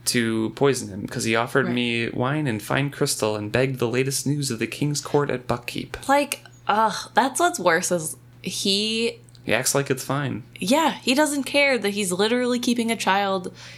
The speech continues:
Speaker 2: a-, at the foot of his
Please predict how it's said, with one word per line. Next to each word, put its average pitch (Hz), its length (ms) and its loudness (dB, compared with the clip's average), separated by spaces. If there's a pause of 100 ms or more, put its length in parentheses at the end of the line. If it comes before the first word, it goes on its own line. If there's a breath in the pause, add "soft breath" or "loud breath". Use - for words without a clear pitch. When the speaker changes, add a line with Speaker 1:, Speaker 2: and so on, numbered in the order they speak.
(960 loud breath)
Speaker 2:
a-, - 220 0
at 190 180 0
the 202 80 0
foot 196 260 0
of 202 120 0
his 180 420 0